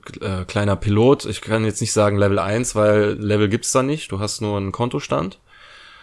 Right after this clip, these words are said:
Und, äh, du machst dann im Prinzip an Raumstationen, holst du dir Aufträge, die können alles Mögliche beinhalten. Entweder machst du Kopfgeldjäger oder machst Bergbau oder einfach nur Kurier.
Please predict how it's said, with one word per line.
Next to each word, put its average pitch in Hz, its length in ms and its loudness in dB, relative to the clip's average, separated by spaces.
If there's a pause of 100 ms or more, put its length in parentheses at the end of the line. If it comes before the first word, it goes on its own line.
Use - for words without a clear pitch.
(220)
Und, 98 540 -4
äh, 98 340 0
du 98 80 -2
machst 117 280 0
dann 120 100 0
im 113 120 -2
Prinzip 123 720 -2
an 107 140 -2
Raumstationen, 117 800 -2
holst 107 200 -6
du 101 40 -6
dir 92 140 -4
Aufträge, 151 720 -2 (140)
die 104 360 -4
können 107 440 -6
alles - 320 -6
Mögliche 117 540 -6
beinhalten. 110 540 -6
Entweder 98 420 -4
machst 98 240 -4
du - 60 -8
Kopfgeldjäger 135 1080 2
oder 101 400 4 (640)
machst 95 280 -4
Bergbau 139 540 6
oder 104 160 6
einfach 107 260 -2
nur 104 160 -2
Kurier. 135 580 0